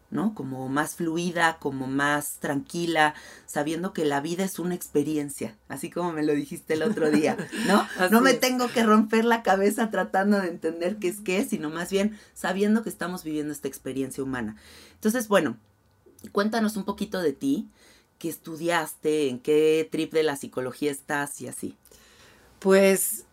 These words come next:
Speaker 2: fíjate que yo empecé estudiando administración, ¿no? En esta prisa de mis papás de, "Ya tienes que elegir una carrera", yo estaba muy perdida, no, no tenía idea. Creo que a los diecisiete, dieciocho años,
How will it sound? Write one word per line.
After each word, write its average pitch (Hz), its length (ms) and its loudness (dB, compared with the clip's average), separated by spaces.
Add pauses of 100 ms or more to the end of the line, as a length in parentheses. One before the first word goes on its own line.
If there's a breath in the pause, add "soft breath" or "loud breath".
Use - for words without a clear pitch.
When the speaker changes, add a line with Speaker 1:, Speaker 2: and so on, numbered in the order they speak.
(180)
Speaker 2:
fíjate 233 500 2
que 175 140 2
yo 185 100 4
empecé 208 340 2
estudiando 190 520 -2
administración, 135 1000 -4 (220)
¿no? 226 240 0
En 196 140 2
esta 214 280 2
prisa 190 360 2
de 180 40 0
mis 160 180 -4
papás 160 460 -2
de, 156 300 0 (360 loud breath)
"Ya 196 240 4
tienes 202 240 4
que 175 120 -8
elegir 160 280 -6
una 170 200 -4
carrera", 156 400 -4
yo 160 100 -6
estaba 156 300 -8
muy 160 240 -4
perdida, 147 560 -4
no, 165 300 -6
no 160 180 -6
tenía 160 360 -4
idea. 147 260 -4
Creo 156 180 -8
que 165 240 0 (400 soft breath)
a 156 100 0
los 165 140 2
diecisiete, 180 640 0
dieciocho 170 480 -2
años, 170 420 -2